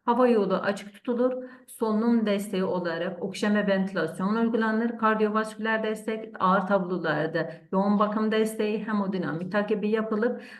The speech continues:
kortikosteroid uygulanır, dönör kısıtlamasına gidilir. Burada havuzlanmış trombosit vermektense aferes trombosit vermek daha doğru bir yaklaşım olur. Ee, İngiltere'de yapılan bir çalışmada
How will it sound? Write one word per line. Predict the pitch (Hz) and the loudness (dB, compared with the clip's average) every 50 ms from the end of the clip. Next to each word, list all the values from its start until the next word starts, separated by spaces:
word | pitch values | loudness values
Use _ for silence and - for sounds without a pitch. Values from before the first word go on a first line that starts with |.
| - _ _ - | -20 _ _ 2
kortikosteroid | 240 240 240 233 220 - - 170 170 170 175 - 170 170 170 196 226 240 226 - | 4 4 4 4 2 0 4 4 4 4 4 4 4 4 4 2 0 -4 -6 -6
uygulanır, | - 196 190 185 170 165 160 151 143 151 170 208 - - - 180 185 | -4 0 0 0 0 0 -4 -4 -4 -6 -6 -6 -8 -8 -8 -4 -2
dönör | 208 208 208 220 240 226 | 0 0 0 0 -2 -4
kısıtlamasına | - - - - - 180 175 170 160 160 165 - 165 156 151 | -6 -10 -14 -12 -8 -6 -6 -4 -6 -6 -8 -8 -8 -6 -6
gidilir. | 151 156 147 - - 185 220 240 233 | -4 -6 -6 -6 -4 -4 -4 -4 -4
Burada | 220 208 220 233 226 240 | -4 -4 -6 -4 -4 -4
havuzlanmış | 214 208 214 214 202 208 208 208 214 240 - - - - - | -2 -2 -2 -2 -2 -4 -4 -2 -2 -2 -4 -4 -10 -16 -14
trombosit | - - 226 208 202 190 190 196 190 190 - - 196 | -8 -6 -4 -4 -4 -4 -4 -4 -4 -6 -6 -4 -2
vermektense | 196 190 180 180 190 185 185 220 196 190 190 196 240 240 - - - - - _ _ - | 0 0 0 -2 -6 -6 -6 -4 -4 -4 -6 -6 -8 -10 -12 -16 -20 -20 -20 _ _ -8
aferes | - - 214 220 220 214 196 190 202 202 190 196 | -4 -4 -2 0 0 0 2 2 0 0 -2 -6
trombosit | 202 196 185 185 185 185 185 - - - | -6 -4 -4 -2 -4 -4 -8 -8 -6 -2
vermek | 185 165 156 175 170 165 165 - - - - - _ _ - | -2 -2 -2 -2 -4 -4 -6 -6 -8 -10 -16 -20 _ _ -2
daha | 202 185 185 185 185 185 185 | 0 2 2 4 2 2 0
doğru | 165 147 147 160 165 160 | -2 -2 -2 -2 -4 -4
bir | 180 151 | -4 -4
yaklaşım | 147 151 - - 147 147 - 139 - 160 | -4 -4 -6 -8 -10 -10 -8 -10 -10 -8
olur. | 160 160 202 254 - - - _ _ _ _ _ _ _ _ _ _ _ _ - | -6 -4 -4 -4 -4 -6 -12 _ _ _ _ _ _ _ _ _ _ _ _ -6
Ee, | - 208 202 202 208 - - | -2 0 0 0 0 0 0
İngiltere'de | 233 220 208 247 247 240 262 285 294 277 240 214 196 190 214 214 247 247 160 117 120 123 - 202 | 0 0 0 0 0 2 4 4 4 4 4 2 0 0 -2 -2 -2 -2 -4 -4 -4 -4 -4 -4
yapılan | 208 208 208 208 233 240 240 240 233 | -4 -4 -4 -2 0 2 2 2 2
bir | 254 247 | 0 -2
çalışmada | 254 226 190 185 190 196 - 190 175 170 170 170 196 220 240 240 - | -2 -4 -2 -2 -4 -4 -4 -4 -4 -4 -4 -4 -4 -4 -4 -6 -8